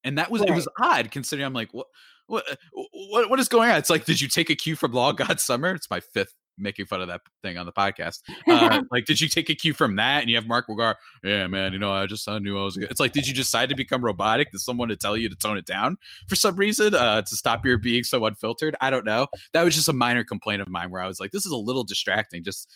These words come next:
Speaker 1: show him on the camera again. You know, see him, show him talking to the camera. I'm just being himself." I, I just thought that as a narrator, it didn't quite work. Maybe they could have had someone else narrate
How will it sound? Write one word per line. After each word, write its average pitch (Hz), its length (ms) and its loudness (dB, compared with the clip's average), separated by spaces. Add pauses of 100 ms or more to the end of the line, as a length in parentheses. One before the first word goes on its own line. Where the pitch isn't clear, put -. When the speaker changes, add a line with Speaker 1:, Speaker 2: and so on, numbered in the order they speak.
(140)
Speaker 1:
show - 220 4
him 208 100 4
on 220 80 6
the 190 80 4
camera 180 360 2
again. 101 380 -2
You 147 80 -2
know, 160 160 4
see 160 240 2
him, 175 100 2
show 170 220 2
him 185 80 -2
talking 170 300 -2
to 160 80 -8
the 147 100 -6
camera. 147 320 -2
I'm 95 80 -4
just - 240 -8 (280)
being 135 180 4
himself." 113 420 2
I, 120 200 2
I 117 60 0
just 123 160 -4
thought - 180 0
that 117 140 0
as 110 120 0
a 107 60 -2
narrator, 101 600 -2
it 101 140 -6
didn't 98 220 -6
quite 90 280 -2
work. 95 320 -2 (220)
Maybe 113 180 2
they 110 100 4
could 110 140 0
have 101 80 0
had 98 160 -2
someone 95 300 -2
else 143 240 0
narrate 156 320 2